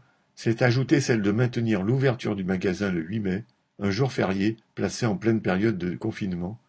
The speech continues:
au mépris des consignes du personnel soignant. Le seize mai, les travailleurs et travailleuses se sont rassemblés devant la surface de vente pour protester. Elles ont profité de l'interview par un journaliste local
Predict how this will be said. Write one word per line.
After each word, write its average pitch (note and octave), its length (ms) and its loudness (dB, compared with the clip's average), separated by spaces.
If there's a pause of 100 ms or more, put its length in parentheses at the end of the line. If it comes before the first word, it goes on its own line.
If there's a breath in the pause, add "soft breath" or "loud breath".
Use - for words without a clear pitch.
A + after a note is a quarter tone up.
(180)
au G#2 100 -2
mépris B2 400 2
des G2+ 100 0
consignes B2+ 560 -4
du F#2 160 -8
personnel A2 540 -2
soignant. E2+ 400 -4 (800)
Le E2+ 120 -4
seize A2 320 0
mai, B2+ 240 2 (280 soft breath)
les G2+ 120 -2
travailleurs A#2 560 4
et F2+ 60 -2
travailleuses G#2+ 600 4
se A2 100 0
sont F#2+ 160 -4
rassemblés A2 560 0
devant F#2 280 0
la E2 100 -2
surface - 480 -4
de E2+ 100 -4
vente F2 300 -4
pour - 220 -10
protester. F2 580 -6 (960)
Elles G2 220 2
ont A2+ 60 2
profité C3 460 0
de G#2+ 100 4
l'interview A#2+ 520 4
par F#2+ 160 0
un F#2+ 80 0
journaliste G#2+ 560 -2
local F#2+ 560 0